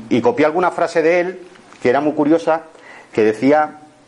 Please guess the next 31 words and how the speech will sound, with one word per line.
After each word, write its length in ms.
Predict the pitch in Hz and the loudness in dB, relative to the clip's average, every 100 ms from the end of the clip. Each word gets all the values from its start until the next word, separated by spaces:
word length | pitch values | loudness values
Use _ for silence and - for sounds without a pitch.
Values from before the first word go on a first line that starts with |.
| _ - - _ - - - | _ -20 -20 _ -20 -18 -4
¿qué 100 | 147 | 0
es 40 | |
lo 100 | 180 | 2
que 100 | 165 | 2
sentimos 460 | - 120 135 151 139 | 0 0 0 0 0
ante, 800 | 117 117 104 101 98 92 90 - | -2 0 2 2 2 2 -2 -6
cuando 220 | - 107 107 | -4 -2 -2
nos 120 | 101 | -4
enfrentamos 500 | 104 98 98 139 123 | -4 -4 -2 -2 -2
a 40 | |
lo 80 | 98 | -4
sagrado, 440 | - 85 95 76 73 | -2 -2 -2 -4 -6
¿no? 180 | 127 - - - - | -8 -8 -16 -20 -10
A 100 | - | -4
lo 60 | 110 | -2
espiritual, 720 | - - 92 87 - 120 87 | -4 -4 -4 -4 0 0 0
a 80 | 85 | -2
lo 100 | 90 | -2
mágico, 480 | 135 - 92 - 82 | -2 -4 -8 -8 -8
¿no? 160 | 113 - - - - - - | -8 -12 -18 -18 -18 -18 -6
Y 100 | 98 | 0
ellos 200 | 120 131 | 0 0
hablaban 560 | 135 139 147 156 170 156 - - - - | 0 0 0 0 -4 -16 -20 -20 -18 -4
del 240 | 104 104 | -2 -2
mysterium 500 | 104 101 127 143 131 | -2 -2 0 0 0
tremendum, 580 | 110 107 123 110 90 90 | -2 -2 -2 -4 -6 -4
¿no? 160 | 110 | -2
De 160 | 139 101 | -2 -2
que 180 | 98 92 | -2 -2
el 220 | - 107 | 0 0
hombre, 500 | 131 151 147 180 - | 0 0 -2 -4 -8